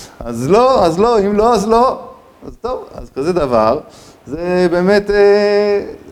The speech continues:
טעות גדולה. אז זה לא "אם השם ייתן לי", יעקב ככה לא מדבר כמובן. הוא גם לא מדבר יותר יפה, הוא לא מתכוון לזה בכלל. לפי אור החיים כמובן הוא מתכוון, הכוונה היא שכשיהיה המצב הזה,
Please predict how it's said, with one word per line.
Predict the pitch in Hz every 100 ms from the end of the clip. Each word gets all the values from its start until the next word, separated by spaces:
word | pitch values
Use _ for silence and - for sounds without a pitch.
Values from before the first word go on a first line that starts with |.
| -
טעות | 160 190 202
גדולה. | 185 175 190 170 170 - - - - _ _
אז | - 104
זה | 113
לא | 160 226 220
"אם | 240 220 190 156 127 117
השם | 113 - 175 196
ייתן | 190 190 226 233
לי", | 196
יעקב | 175 156 143 185 190
ככה | 156
לא | 175
מדבר | 185 160 143 131
כמובן. | 123 117 110 107 - - - - -
הוא | 110
גם | 127
לא | 151
מדבר | 160 143
יותר | 147 147 143
יפה, | 135 - 113
הוא | 117
לא |
מתכוון | 139 139 127 135
לזה | 110 101
בכלל. | 98 90 90
לפי | 113
אור | 139 110
החיים | 113 143
כמובן | 139 127 117
הוא | 113
מתכוון, | 107 - 104 143 143
הכוונה | 107 95 98 147
היא | 165 151 143 - - - _
שכשיהיה | - - - 131 123 143 180 143 117
המצב | 104 104 156 143
הזה, | 127 151 156 127